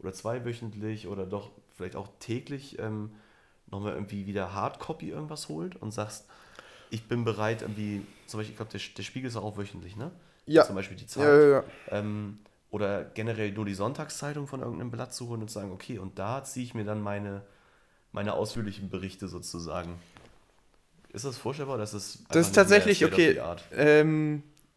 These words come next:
Speaker 2: ich gebe zwei Kontra dagegen. Ich finde die Idee ganz nice, aber zwei Sachen sprechen für mich dagegen. Das erste ist, ähm, tatsächlich Papierreduktion, <laughs> so blöd es sich anhört, aber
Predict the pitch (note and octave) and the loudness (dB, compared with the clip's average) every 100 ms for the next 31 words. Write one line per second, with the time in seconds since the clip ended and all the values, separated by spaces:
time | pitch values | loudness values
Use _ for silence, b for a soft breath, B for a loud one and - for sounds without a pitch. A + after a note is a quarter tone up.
0 | _ _ - B2+ D#3+ D#3 C#3 - C#3+ D#3 | _ _ -16 0 4 6 4 2 4 4
1 | - E3+ - B2+ A#2+ A#2 B2+ B2+ D#3 E3+ | 2 -2 2 0 0 0 -2 0 -4 0
2 | - F#3 C#3+ C#3+ B2+ A#2 C#3 C3 C3+ A#2+ | 4 4 2 -2 -2 4 6 6 4 2
3 | A#2+ B2+ C#3+ C#3 B2 B2 - C3+ C#3 C#3 | 2 4 4 4 2 2 4 6 6 4
4 | - C3+ C3 B2+ C3+ B2 C3 C3 C3 B2 | -2 -6 -6 -4 -2 -2 -4 -4 -4 -4
5 | C#3 C3 A#2+ F#2 - B2+ C3 - b b | -2 -2 2 0 2 2 2 -2 b b
6 | b b b b _ A#2+ A#2+ A#2+ A#2+ - | b b b b _ 2 2 0 -4 -12
7 | _ _ _ - A2+ A#2+ A#2 - - C#3 | _ _ _ -12 -6 -6 -6 -10 -6 -2
8 | C#3+ D3 D#3 - - A3 - A3 F#3+ B2+ | 0 -2 -4 -4 12 12 12 8 4 4
9 | C#3+ D3+ C#3 A#2+ G#2 D3+ D#3+ F#3 - B2+ | 4 4 4 6 8 8 6 6 6 8
10 | B2+ B2+ | 10 8